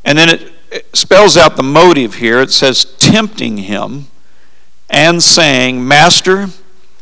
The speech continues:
which is the greatest commandment in the law?'" Of course, this being a Pharisee or Sadducee, which, whatever he was,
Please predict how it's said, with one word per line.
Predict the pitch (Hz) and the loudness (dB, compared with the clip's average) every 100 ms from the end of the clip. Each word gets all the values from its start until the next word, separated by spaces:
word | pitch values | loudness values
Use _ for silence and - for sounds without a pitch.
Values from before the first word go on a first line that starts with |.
| - - - - | -16 -16 -16 -14
which | 127 165 214 - - - - | 2 4 4 2 0 -2 -2
is | 160 156 139 - | 2 2 0 -2
the | 127 | -4
greatest | 113 139 151 147 - - | 2 2 2 0 -4 -6
commandment | - 123 123 147 151 123 110 110 - - | -10 -6 0 0 0 0 -4 -4 -8 -10
in | 131 123 | -8 -4
the | 113 | -2
law?'" | 113 127 120 110 - - - - - - - - - - - - | 2 4 2 0 -8 -14 -16 -16 -16 -18 -16 -16 -16 -16 -16 -4
Of | |
course, | 123 127 117 - - - - - - - - | 0 0 0 -6 -10 -14 -16 -16 -16 -16 -2
this | 139 147 | 2 2
being | - 143 135 135 | 2 2 2 0
a | 123 110 | -2 -2
Pharisee | - 135 131 - 135 | 2 4 4 2 0
or | 117 | -2
Sadducee, | - 131 110 110 - 113 | -2 -2 -2 -2 -2 0
which, | 110 104 | -2 -4
whatever | 120 - 120 110 104 | -6 -4 -2 -2 -2
he | 101 | -4
was, | 104 127 120 110 107 | 0 4 4 2 -4